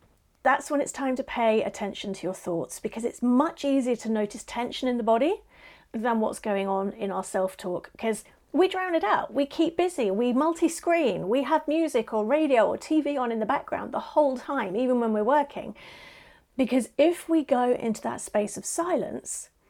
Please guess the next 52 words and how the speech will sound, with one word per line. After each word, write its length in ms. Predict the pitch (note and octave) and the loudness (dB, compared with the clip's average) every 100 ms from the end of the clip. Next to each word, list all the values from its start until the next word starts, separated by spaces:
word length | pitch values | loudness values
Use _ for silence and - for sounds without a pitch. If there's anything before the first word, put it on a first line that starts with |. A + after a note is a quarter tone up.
| _ - | _ -4
we're 120 | - | -2
absolutely 400 | C4 C#4+ - - | 0 -2 -4 -8
terrified 560 | G#3+ C4 C#4+ A3+ G3+ F#3+ | -6 -4 -4 -4 -6 -4
that 160 | - - | -4 0
then 200 | A3 A3 | 2 2
we'll 140 | A3+ F#3+ | 0 -4
actually 320 | G#3 - A3 | -8 -6 -8
have 180 | G#3 - | -8 -4
to 80 | |
listen 260 | G#3+ G3+ G3 | -2 -2 -6
to 80 | - | -4
those 220 | G#3 - | -4 2
thoughts, 240 | D#4 - | 4 4
'cause 180 | - E4 | 2 -2
we 100 | G4+ | -2
think 220 | G4+ G#4 | -2 -2
we've 140 | - C4 | -2 -2
got 180 | C#4+ A#3+ | -2 -2
no 200 | B3+ B3 | 0 4
<laughs> 100 | C#4+ | 4
control 400 | B3+ C#4 F#4+ G4 | 6 6 6 6
over 220 | G#3+ F#3 | 4 -2
them. 240 | - E3 - - - - - - - | -4 -6 -10 -20 -20 -20 -20 -12 2
But 260 | C#4 D4 - _ - | 4 2 -2 _ 2
there's 240 | D4 C#4 | 2 4
an 80 | D4 | 4
A 200 | D#4 E4+ | 4 4
B 140 | D#4+ | 4
C 220 | C#4+ D4 D4+ | 4 4 4
process 500 | - G3+ - F#3+ - | 4 2 2 0 0
that 140 | - | 2
I 60 | A#3 | 4
know 220 | B3 C4+ | 6 6
you 240 | A#3+ B3+ | 6 6
and 100 | B3 | 6
I 120 | A3+ | 4
discussed 440 | A3 G#3+ A#3 A#3 - | 2 0 0 0 0
before 300 | A3+ - A3+ | -6 -2 2
the 100 | A#3+ | 6
interview, 340 | C#4 - A3 | 4 4 -2
Brenda, 460 | G#3 F#3+ - - G#3+ - - - - - | 0 -2 -2 -2 -4 -10 -20 -20 -8 0
that 260 | A3+ - - - | 0 0 -6 -4
actually 280 | - - B3 | -2 2 4
I'd 100 | A#3 | 4
like 160 | G#3 | 2
to 60 | A3+ | 2
gift 480 | G#3+ D4 - - - _ _ - | 4 4 2 -14 -16 _ _ -4
everybody 380 | A#3 A3+ A3 G#3+ | 0 2 2 4
on 140 | G3+ G3+ | 4 2
this 160 | G#3 | 0
interview, 460 | A#3 A3+ - E3 - | 0 -2 -2 -4 -4
because 460 | B3 B3 A3+ - | -2 0 0 -4